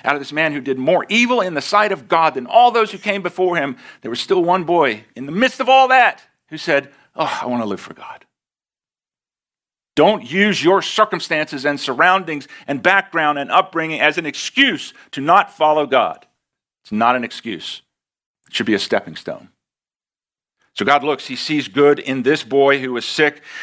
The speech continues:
and God said, "I'm taking him home." Oh, that's tough. Oh.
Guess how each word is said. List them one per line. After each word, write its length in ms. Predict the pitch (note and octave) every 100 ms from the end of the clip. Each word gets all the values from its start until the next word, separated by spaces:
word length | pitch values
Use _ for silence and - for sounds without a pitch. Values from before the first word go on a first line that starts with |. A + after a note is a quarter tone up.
| -
and 160 | B2+ A2+
God 240 | B2+ C3
said, 320 | - C3 B2 - - -
"I'm 140 | A2+
taking 300 | - A2 G2+
him 100 | F#2
home." 280 | F2+ D#2+ C#2 _ _ _ _ _ _ _ _ _ _ _
Oh, 240 | A#2+ A#2+
that's 180 | A2 G2+
tough. 400 | - F#2+ - - -
Oh. 340 | B2 - -